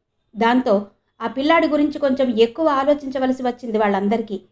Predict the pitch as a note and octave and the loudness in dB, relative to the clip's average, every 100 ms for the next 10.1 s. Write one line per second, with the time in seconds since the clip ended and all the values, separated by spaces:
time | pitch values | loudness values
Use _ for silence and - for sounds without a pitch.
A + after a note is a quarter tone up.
0 | _ _ _ _ G#3+ A3+ A3 B3 C#4+ E4+ | _ _ _ _ -4 0 2 4 6 6
1 | C#4 B3+ A3+ B3 A3+ - _ _ _ B3 | 4 -2 -2 0 0 -2 _ _ _ -2
2 | C#4 E4 F4+ F4+ D#4 C#4 C4 B3+ C4 B3+ | 0 0 -4 0 2 4 4 2 2 2
3 | D#4 D4 A#3 A#3 B3+ B3 A#3 A#3+ C4 G#3 | 2 2 0 2 2 2 2 -2 -4 -2
4 | G3 A#3+ B3+ B3 G#3+ G3 A3+ - B3 F#4 | 0 2 0 -2 -2 -6 -10 -8 -2 -2
5 | - _ _ _ _ C4 D4 E4 G4+ F#4+ | -2 _ _ _ _ -6 2 4 6 4
6 | D#4 D4 C#4+ C4 B3+ C4 C4 B3+ B3+ A3+ | 2 0 -2 -2 0 0 2 2 0 0
7 | A3+ C4 C4+ B3+ G#3+ G#3+ C4 C4 B3 A#3+ | 2 2 2 2 2 -2 0 0 0 -2
8 | A3+ A3 G#3+ G#3 G#3 F#3+ - F3+ F3+ - | -6 -8 -6 -6 -6 -10 -8 -8 -10 -16
9 | _ _ _ _ C4 C4 F4 F4 D#4+ C#4 | _ _ _ _ -16 -2 0 0 0 0
10 | B3+ | 0